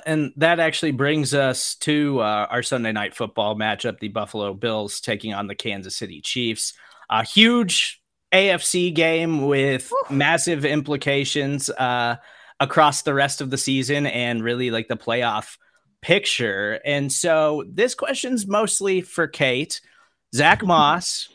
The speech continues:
Speaker 1: been fantastic after being a healthy scratch in week one of the N F L season. Since then, he is just getting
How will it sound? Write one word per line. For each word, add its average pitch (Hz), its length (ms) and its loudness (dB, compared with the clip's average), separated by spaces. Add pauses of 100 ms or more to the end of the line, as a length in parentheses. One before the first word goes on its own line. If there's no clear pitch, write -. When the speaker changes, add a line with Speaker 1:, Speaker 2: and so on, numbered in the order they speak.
Speaker 1:
been 151 240 2
fantastic 180 840 0
after 156 320 -2
being 156 300 -2
a 156 100 0
healthy 147 360 -2
scratch 139 480 -2
in 135 160 -2
week 139 220 -4
one 131 160 -2
of 131 60 -2
the 127 100 -2
N 120 120 -2
F 120 120 -4
L 110 140 -2
season. 113 500 -6 (320)
Since 185 320 0
then, 165 400 2
he 147 280 -2
is 147 140 -2
just 151 200 -4
getting 147 360 0